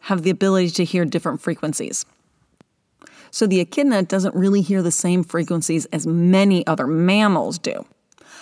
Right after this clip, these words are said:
Echidnas can hear frequencies above twenty kilohertz,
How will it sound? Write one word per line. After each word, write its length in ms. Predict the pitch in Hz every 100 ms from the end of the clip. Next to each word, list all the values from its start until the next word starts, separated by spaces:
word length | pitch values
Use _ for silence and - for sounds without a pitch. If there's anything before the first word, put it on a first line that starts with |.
| -
Echidnas 460 | 196 - 302 311 -
can 140 | 196
hear 160 | 170 165
frequencies 640 | - 165 165 151 165 147 -
above 720 | 170 135 123 196 180 147 139 -
twenty 300 | - 180 165
kilohertz, 720 | - 165 139 135 - - -